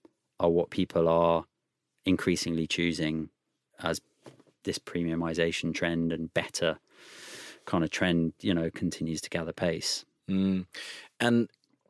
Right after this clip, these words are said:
Speaker 2: you don't have to go back that many years, I think, to make, for example, what we did on New Year, my wife and I, take a bottle,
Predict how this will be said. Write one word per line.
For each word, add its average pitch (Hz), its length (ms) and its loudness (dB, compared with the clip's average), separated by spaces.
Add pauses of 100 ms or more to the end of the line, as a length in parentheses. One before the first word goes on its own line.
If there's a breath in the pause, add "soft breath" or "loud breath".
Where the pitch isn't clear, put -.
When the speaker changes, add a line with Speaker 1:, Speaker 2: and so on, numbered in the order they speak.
(260)
Speaker 2:
you 120 180 4
don't 135 120 4
have 131 120 0
to 123 80 2
go 113 220 8
back 107 300 6 (280)
that 104 220 2
many 107 180 4
years, 101 440 6
I 82 100 -2
think, 85 500 -4
to - 120 -2
make, 92 500 2 (100)
for - 140 4
example, 95 520 4
what 95 120 2
we 98 160 6
did 90 120 2
on 92 120 4
New 92 120 2
Year, 87 640 2
my 90 220 -4
wife 92 320 2
and 85 100 -4
I, 85 220 -4 (240)
take - 400 0
a 95 60 0
bottle, 87 580 2